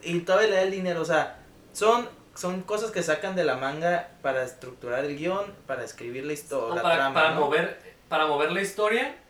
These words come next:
Speaker 2: pero es mal hecho.
Speaker 1: Sí, claro.
Speaker 2: Es,
Speaker 1: Eso es
Speaker 2: mal
Speaker 1: algo,
Speaker 2: hecho, sí.
Speaker 1: a, a, este, que, que yo no soy mucho, mucho de, de andar, este, mamando cosas ni nada.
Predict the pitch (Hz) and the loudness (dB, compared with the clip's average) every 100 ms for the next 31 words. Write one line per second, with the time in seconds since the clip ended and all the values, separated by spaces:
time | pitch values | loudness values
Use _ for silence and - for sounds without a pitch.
0 | _ - 160 151 139 139 139 151 147 139 | _ -2 0 2 0 -2 -4 -4 -4 -2
1 | 135 135 - - 143 143 143 135 123 - | -2 -6 -12 -8 -8 -4 -2 -2 -6 -14
2 | - - 185 233 233 226 233 - 226 - | 0 4 4 6 4 6 6 6 2 0
3 | 143 - 143 143 147 139 147 131 123 - | -2 0 -2 -2 -4 -2 0 0 -2 -4
4 | 127 120 120 147 190 220 214 208 196 190 | -4 -4 -6 2 6 6 6 0 0 -2
5 | 151 143 156 170 170 180 175 175 143 147 | -4 -10 -6 -4 -4 -2 -2 -2 -6 -8
6 | 160 151 139 123 - 120 113 127 131 131 | -6 -4 -4 -6 -10 -12 -6 -2 -2 -2
7 | - - - 107 - - 120 123 127 143 | -10 -14 -14 -12 -12 -14 -8 -4 -2 -2
8 | 143 147 156 170 190 170 123 131 147 196 | -2 -2 -4 -2 -4 -6 -10 -6 -4 -4
9 | 214 | -6